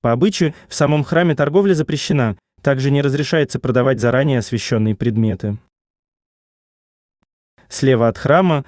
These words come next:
установлена статуя Христа в образе доброго пастыря с небольшим фонтаном и статуя святой Терезы Калькутской.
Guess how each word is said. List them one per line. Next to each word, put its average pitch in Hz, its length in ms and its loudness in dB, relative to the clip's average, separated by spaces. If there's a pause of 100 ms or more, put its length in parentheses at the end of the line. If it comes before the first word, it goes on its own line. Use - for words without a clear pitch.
установлена 165 600 0
статуя 180 400 0
Христа 156 520 -2 (160)
в 120 120 -2
образе 147 320 0
доброго 139 400 0
пастыря 151 560 -2 (200)
с - 120 -6
небольшим 139 420 0
фонтаном 120 600 0 (340)
и 131 80 -2
статуя 175 400 0
святой 127 360 0
Терезы 120 360 0
Калькутской. 107 760 -6